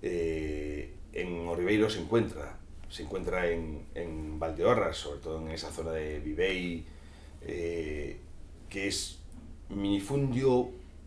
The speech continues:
total y con un patrimonio varietal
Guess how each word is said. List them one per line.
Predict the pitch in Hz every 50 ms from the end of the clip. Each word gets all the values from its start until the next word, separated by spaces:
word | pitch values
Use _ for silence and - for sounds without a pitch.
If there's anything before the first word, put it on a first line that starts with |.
| - - -
total | - 117 107 - 127 135 147 165 165 - - - - - - - - - - - - - -
y | - 104 101 98 92
con | - 104 101 98
un | 98 101 104 107 98
patrimonio | - 107 101 - 104 101 104 107 107 107 107 104 101 101 101 101 98 98
varietal | 95 98 98 101 98 - 113 110 110 113 113 -